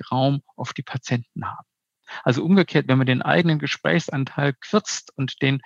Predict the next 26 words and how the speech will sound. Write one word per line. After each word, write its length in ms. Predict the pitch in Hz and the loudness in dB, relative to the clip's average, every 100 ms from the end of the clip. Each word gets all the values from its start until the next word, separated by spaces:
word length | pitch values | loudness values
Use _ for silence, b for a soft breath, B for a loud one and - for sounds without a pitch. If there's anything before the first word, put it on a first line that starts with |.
| B | B
Patienten 720 | - 123 - 160 185 - 143 - | -6 -6 0 2 2 0 -4 -4
mehr 440 | 131 127 170 165 | 0 2 2 2
Raum 300 | - 151 180 | 0 0 0
gibt, 240 | 151 123 B B - | 0 -6 B B -2
wird 160 | 170 | 0
das 200 | 175 - | 0 -2
Gespräch 680 | - - - 139 175 160 - B B | -4 -6 -2 0 2 2 -2 B B
dadurch 420 | - 139 156 151 - | 0 0 0 -4 -4
nicht 200 | 143 - | -4 0
länger. 380 | 123 131 92 B B - | 4 4 2 B B -6
Aber 220 | 127 123 | 0 0
es 220 | - - | -2 -4
gewinnt 420 | - 117 147 170 | -4 0 0 -2
an 180 | - 123 | -2 -2
Intensität, 1120 | - 165 135 131 123 - - 135 156 175 - | -2 -4 0 0 0 -4 -4 0 2 0 -2
an 180 | - 120 - | -4 -4 -4
Tiefe 520 | - 185 175 135 139 B B - | -4 -2 -2 -4 -4 B B -4
und 100 | 127 | -2
vor 220 | - - | -2 2
allen 340 | 147 170 156 | 6 6 4
Dingen 360 | 139 135 143 151 B 113 | 2 2 4 2 B -4
wird 140 | - - | -2 0
einfach 320 | 139 131 135 | 0 0 0
eine 200 | - 120 | 0 0
Vertrauensbasis 1400 | - 123 - 120 147 175 - - 120 107 98 87 - - | 0 -4 -2 0 4 4 2 -2 0 0 -2 -8 -10 -10
geschaffen, 600 | - - - 98 127 131 | -2 0 0 -2 -2 -2